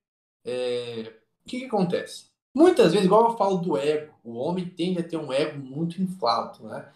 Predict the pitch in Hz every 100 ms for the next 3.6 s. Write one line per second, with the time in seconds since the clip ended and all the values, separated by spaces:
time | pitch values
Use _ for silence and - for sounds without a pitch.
0 | _ - 262 269 285 277 311 - 294 269
1 | 175 - - 214 302 285 254 185 - -
2 | _ _ _ _ _ _ 202 202 190 220
3 | 247 - 226 185 - -